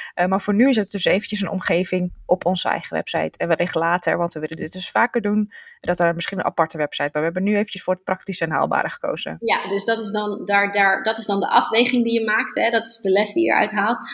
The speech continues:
Speaker 2: Eh, je kunt voor heel goed en precies en kwaliteit gaan, of je kunt voor quick and dirty, en zeker niet slecht, maar in dit geval, eh, hebben we de quick and dirty manier gekozen. Eh, eh, en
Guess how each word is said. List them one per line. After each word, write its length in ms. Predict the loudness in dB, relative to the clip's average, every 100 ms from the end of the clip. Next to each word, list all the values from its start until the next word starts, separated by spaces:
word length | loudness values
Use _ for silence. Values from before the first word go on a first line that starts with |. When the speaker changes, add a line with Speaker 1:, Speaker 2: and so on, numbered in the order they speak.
| -14 -18 _ _
Speaker 2:
Eh, 320 | -4 0 0 -2 -8 -16 -16 -10
je 120 | -8 2
kunt 260 | 4 4
voor 220 | 2 0 4
heel 220 | 8 6
goed 500 | 6 0 2 -2 0
en 140 | 0
precies 400 | 0 0 0 0
en 100 | 0
kwaliteit 540 | 2 2 2 4 2 2
gaan, 220 | 0 0
of 140 | -2
je 80 | -6
kunt 280 | -4 -4 -2
voor 280 | -2 -4 4
quick 240 | 4 4
and 160 | 2 4
dirty, 400 | 4 6 4 2 0 -6 -18 -20
en 140 | -16 -4
zeker 340 | 0 0 0
niet 180 | 0 0
slecht, 540 | 4 4 2 -4 -8
maar 340 | -6 -4 -4 -2
in 60 |
dit 180 | -2 -2
geval, 580 | -4 0 4 6 4 2
eh, 80 | -4 -4 -6
hebben 160 | -6
we 100 | -4
de 100 | -6
quick 220 | 0 -2 0
and 80 |
dirty 260 | 0 0 0
manier 300 | -2 -6 -8
gekozen. 580 | -6 -2 0 0 -2 -2 -6 -16 -18 _
Eh, 460 | -12 -10 -8 -8 -8
eh, 80 | -10 -12 -14 -12 -12
en 220 | -6 -6